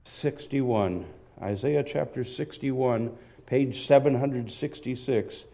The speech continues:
The prophet describes this wonderful righteousness of God. He said, "I will greatly rejoice in the Lord.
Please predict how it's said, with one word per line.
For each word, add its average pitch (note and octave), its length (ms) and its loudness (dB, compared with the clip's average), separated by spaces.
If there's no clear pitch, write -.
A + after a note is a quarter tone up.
The A2 140 0
prophet D#3+ 560 2
describes B2 720 0
this A#2 240 -4
wonderful C3 540 2
righteousness C3+ 880 0
of A2 320 4
God. G#2 480 6
He G#2+ 140 -2
said, G#2+ 240 0
"I C#3 220 10
will C#3 560 4
greatly E3 480 8
rejoice D3 640 6
in A#2+ 160 0
the A#2+ 100 4
Lord. G#2 460 4